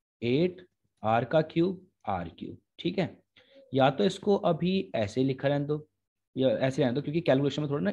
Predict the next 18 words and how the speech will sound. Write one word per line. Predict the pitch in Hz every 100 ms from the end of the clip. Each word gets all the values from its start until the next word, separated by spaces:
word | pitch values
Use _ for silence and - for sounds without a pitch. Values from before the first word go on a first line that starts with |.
| -
easy | 151 147
हो | 117
जाता | 82 -
है। | -
क्योंकि | _ _ _ _ 135 151
हमें | 151 175
पूछा | 160 156 165
क्या, | 151 120
हमसे | 131 160
पूछा | 151 151
है | 165
रेशियो | 156 147 170
बताओ, | 127 92 80 - _ _ _ _ _ _ _ _
रेशियो | 104 101 101 - - - _ _ _ _ _ 123
दोनों | 135 156
के | 185
volumes | 147 117 98 92 85 -
का। | -